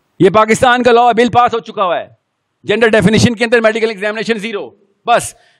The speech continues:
मुझे फील हो रहा है कि मैं एक लड़की हूं, लड़की को फील हो रहा है वो आदमी है, दो औरतें जाके निकाह करेंगे, निक-, नादरा से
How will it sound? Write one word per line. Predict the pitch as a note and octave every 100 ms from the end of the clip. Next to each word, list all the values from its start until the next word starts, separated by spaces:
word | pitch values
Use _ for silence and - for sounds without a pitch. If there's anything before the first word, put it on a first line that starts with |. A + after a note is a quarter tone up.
| _
मुझे | G#3 G#3
फील | F#3 A3 G3+
हो | C#3
रहा | C3
है |
कि | C3+
मैं | D3+ D3+
एक | - -
लड़की | D#3 - D3
हूं, | B2 -
लड़की | E3 F3 G#3
को | F3+
फील | G#3
हो | G3+
रहा | C#3
है | D3
वो |
आदमी | D#3+ D3+ F3+ E3
है, | - _ _ _ _ _ _ _ E3
दो | F#3
औरतें | E3 D3+
जाके | C#3 C#3+
निकाह | C3 E3
करेंगे, | E3+ F3+ A3
निक-, | F#3+ F3 -
नादरा | D#3+ F3 G3
से | F#3+